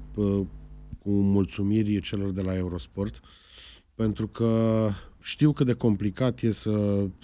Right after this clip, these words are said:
să aduci un astfel de o astfel de vedetă, un astfel de fost jucător să-l, să-l aduce aici. Implică costuri foarte mari care, uh, pentru noi ar fi inaccesibile, uh,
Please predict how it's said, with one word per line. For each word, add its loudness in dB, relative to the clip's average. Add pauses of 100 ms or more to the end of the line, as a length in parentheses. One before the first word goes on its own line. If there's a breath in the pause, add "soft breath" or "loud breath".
(120)
să -6
aduci 0
un 0
astfel -4
de 2 (600 soft breath)
o -4
astfel 0
de 4
vedetă, 2
un 0
astfel 0
de 0
fost 0
jucător -4
să-l, -2
să-l -4
aduce -4
aici. -4 (200)
Implică -2 (1200 soft breath)
costuri 4
foarte 0
mari 2
care, 0 (280)
uh, -6 (340)
pentru 2
noi 6
ar 4
fi 4
inaccesibile, 0
uh, -10